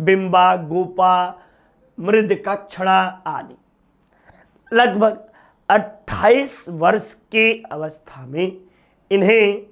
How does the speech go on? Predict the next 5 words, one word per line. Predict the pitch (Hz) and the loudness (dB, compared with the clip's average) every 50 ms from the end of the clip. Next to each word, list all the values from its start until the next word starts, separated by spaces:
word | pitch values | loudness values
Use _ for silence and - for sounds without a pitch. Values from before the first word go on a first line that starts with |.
| _ _ _ _ _ _ _ - | _ _ _ _ _ _ _ -8
राहुल | 160 165 175 196 202 214 214 214 202 185 190 254 277 269 247 226 | -6 0 2 4 4 6 4 4 2 0 -2 -2 -2 -2 -4 -6
नामक | 185 165 160 156 156 156 185 196 185 170 160 165 - _ _ _ _ _ _ _ _ _ - | -6 -8 -8 -8 -6 -4 -2 -2 -2 -2 -4 -6 -12 _ _ _ _ _ _ _ _ _ 2
एक | 196 196 202 202 202 202 - _ _ - | 4 4 4 2 0 -6 -16 _ _ -14
पुत्र | 185 190 185 - - 165 | -12 -12 -12 -12 -14 -14
का | 160 - - 156 151 156 156 | -14 -12 -10 -10 -10 -12 -14